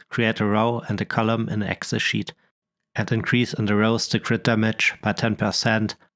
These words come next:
while increasing in the columns the equivalent amount of twenty-five point six three points of attack speed, and then calculate the resulting D P S from basic attacks to find the sweet spot between them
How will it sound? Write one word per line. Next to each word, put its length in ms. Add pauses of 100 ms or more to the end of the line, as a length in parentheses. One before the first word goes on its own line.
while 420
increasing 580
in 80
the 80
columns 460
the 120
equivalent 580
amount 400
of 280 (100)
twenty-five 760
point 220
six 300
three 220
points 400
of 160
attack 300
speed, 360 (580)
and 140
then 200
calculate 480
the 60
resulting 500
D 160
P 100
S 340 (140)
from 160
basic 380
attacks 480 (360)
to 100
find 260
the 60
sweet 340
spot 480
between 380
them 280